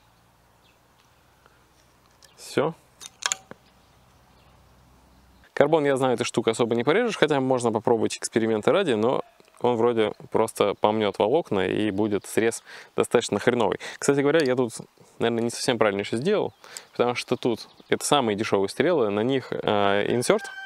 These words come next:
пластиковый, то есть его достать из древка очень сложно, ну, не повредив. Комарик. То есть его достать из древка, не повредив, очень сложно, поэтому логичнее, наоборот, отмерять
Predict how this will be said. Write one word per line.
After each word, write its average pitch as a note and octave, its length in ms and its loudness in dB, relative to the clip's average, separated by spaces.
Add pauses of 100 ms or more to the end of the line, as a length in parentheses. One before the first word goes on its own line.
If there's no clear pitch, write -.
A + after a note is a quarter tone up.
(520)
пластиковый, A#2+ 540 0
то - 120 -6
есть - 140 -6
его B2+ 220 2
достать G3+ 420 0 (140)
из A2+ 180 -4
древка C#3 320 0
очень B2 220 -2
сложно, A2+ 340 0 (120)
ну, A2+ 120 -2
не G#2 140 -2
повредив. G#2 440 -2 (1120)
Комарик. - 400 -6
То - 520 -20
есть - 140 -8
его D#3+ 120 4
достать D3 360 2
из C3+ 80 -2
древка, F#3 500 0
не D3+ 140 0
повредив, D#3 400 0
очень D3 220 2
сложно, A#2 340 0
поэтому D3 440 2 (300)
логичнее, E3+ 440 2
наоборот, C#3+ 400 4
отмерять C3+ 580 2